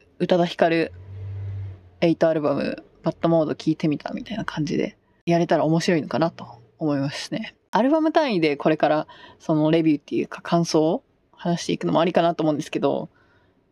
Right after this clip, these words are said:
何月のおすすめ曲とね、なんか被ってきちゃうような気もする、しなくもない。というわけで、また機会があればPerfumeのお話もしていきたいと思いますし、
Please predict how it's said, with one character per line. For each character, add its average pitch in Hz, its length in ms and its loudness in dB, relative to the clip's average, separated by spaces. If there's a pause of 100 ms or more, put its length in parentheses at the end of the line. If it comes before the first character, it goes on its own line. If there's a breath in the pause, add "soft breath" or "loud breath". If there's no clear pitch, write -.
(140)
何 277 160 2
月 226 220 0
の 143 100 2
お 160 80 2
す 214 140 2
す 240 40 4
め 254 120 4
曲 214 180 0
と 151 100 -4
ね、 123 140 -2
な 180 200 0
ん - 20 -2
か - 260 -2
被 226 60 0
っ 240 40 0
て - 160 -6
き - 60 -10
ち - 80 -2
ゃ 170 60 4
う 160 40 2
よ 151 120 2
う - 20 -2
な - 100 -4
気 - 140 -8
も 151 100 0
す - 560 -2
る、 - 80 -12
し - 140 -2
な 202 100 4
く 180 120 -4
も 143 80 0
な 143 160 2
い。 - 100 -8 (1080)
と - 60 -4
い 180 40 2
う - 20 -2
わ 170 60 -6
け 143 100 -2
で、 - 240 -4 (420)
ま 165 140 -6
た 151 260 -2 (400 soft breath)
機 - 120 -10
会 165 180 4
が 151 80 4
あ 147 40 0
れ 143 60 -2
ば 147 140 -2
Perfume 147 460 -2
の 139 180 -2
お 160 40 2
話 165 280 2
も 175 100 6
し - 80 -6
て 226 80 2
い 214 60 0
き - 40 -8
た 285 120 2
い 311 60 4
と - 80 2
思 202 120 2
い 214 40 0
ま 226 120 2
す - 60 -6
し、 185 260 0